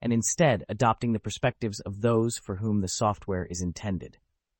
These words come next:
Only through this lens can the developer craft an experience that feels intuitive,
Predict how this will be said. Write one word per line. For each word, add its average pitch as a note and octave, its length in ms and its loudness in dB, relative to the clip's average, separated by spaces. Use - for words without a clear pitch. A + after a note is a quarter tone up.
Only F3+ 260 6
through D#3+ 260 -2
this D3+ 260 0
lens G2+ 420 -2
can A2 180 -2
the G#2 60 2
developer G#2 480 0
craft G#2 400 -2
an F#2 80 0
experience A2+ 720 -2
that - 180 -8
feels G#2 280 -4
intuitive, D3 640 -2